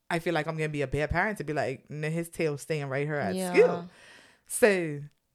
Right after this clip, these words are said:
Speaker 1: I dropped him home 'cause he's at the age where he could stay home.
Speaker 2: Yeah.
Speaker 1: And I'm like, um, "You're not gonna sit here on your iPad all day, nor your PlayStation. Don't even think about it."
Speaker 2: Mm-hmm.
Speaker 1: I said, "You can have your phone close to you, um,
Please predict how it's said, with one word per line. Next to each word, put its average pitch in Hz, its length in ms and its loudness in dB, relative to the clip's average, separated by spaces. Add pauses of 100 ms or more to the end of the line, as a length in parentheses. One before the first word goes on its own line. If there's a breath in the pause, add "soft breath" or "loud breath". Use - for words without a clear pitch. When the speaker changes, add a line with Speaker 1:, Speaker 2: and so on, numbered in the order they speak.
(320)
Speaker 1:
I 151 160 2
dropped 151 340 2
him 160 100 2
home 196 280 0
'cause 165 260 -2 (100)
he's 165 220 0
at 180 120 4
the - 120 -4
age 165 220 -4
where 156 80 -4
he 175 80 -6
could 214 100 -6
stay 196 160 -4
home. 147 300 -6 (120)
Speaker 2:
Yeah. 180 360 -6 (100)
Speaker 1:
And 185 260 4
I'm 196 100 0
like, 185 420 -2
um, 185 440 -2 (760)
"You're 165 160 -2
not 160 140 -2
gonna 143 120 -6
sit 151 160 -8
here 143 100 -6
on 135 140 -8
your 131 120 -10
iPad 85 320 -10
all 82 80 -10
day, 87 260 -10
nor 147 160 -10
your 135 80 -12
PlayStation. 131 600 -12 (380 soft breath)
Don't 151 160 -2
even 143 220 -8
think 139 140 -4
about 117 200 -10
it." - 160 -14
Speaker 2:
Mm-hmm. 208 440 -2 (120)
Speaker 1:
I 160 100 2
said, 165 200 -2
"You 151 80 -6
can 156 100 -4
have 139 120 -4
your 131 100 -4
phone 143 240 -4
close 139 320 -8
to 131 80 -10
you, 127 220 -10 (680)
um, 131 560 -6